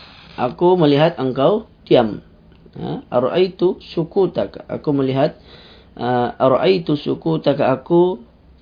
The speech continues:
me-, berpandangan diam engkau. Engkau telah diam.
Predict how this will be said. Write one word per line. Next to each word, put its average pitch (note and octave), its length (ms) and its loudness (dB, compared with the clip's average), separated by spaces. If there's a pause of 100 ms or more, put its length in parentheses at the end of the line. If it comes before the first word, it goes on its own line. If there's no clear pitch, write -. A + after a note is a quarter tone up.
(360)
me-, D3 240 2
berpandangan C#3+ 800 2
diam F3 320 6
engkau. C#3 480 0
Engkau E3 640 -2
telah D#3 160 2
diam. C3 480 0